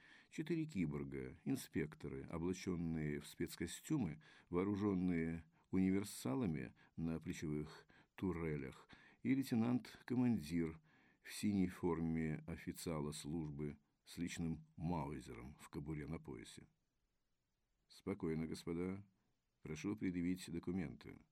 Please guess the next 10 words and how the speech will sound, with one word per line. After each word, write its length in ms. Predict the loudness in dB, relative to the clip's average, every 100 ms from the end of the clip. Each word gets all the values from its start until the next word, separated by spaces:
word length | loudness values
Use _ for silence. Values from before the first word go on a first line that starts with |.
| _ _ _ _ _ _ _ _ -6
Хан, 460 | -2 0 0 -2 -6 _ _ _ _ _ -10
Ромашин» 760 | 0 0 0 -4 -8 -8 -8 -12 _ _ _ _ _
и 60 | -10
Железовский 560 | -8 -4 -4 -4 -4
переглянулись. 680 | -2 -2 0 -2 -4 -10 -16 -20 _ _ _ _ _ _ _ _ _ _ _ _ _ _
«В 80 | -6
чём 220 | -4 -4
дело?» — 300 | -6 -8 -12
спокойно 500 | -10 -10 -6 -6 -6
осведомился 800 | -8 -12 -10 -10 -12 -14 -12 -12